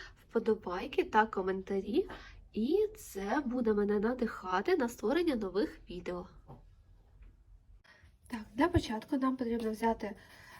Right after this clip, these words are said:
е, ось таку резинку швейну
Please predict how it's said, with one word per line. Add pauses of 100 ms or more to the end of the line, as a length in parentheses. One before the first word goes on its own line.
(140)
е, (120)
ось
таку (120)
резинку (760)
швейну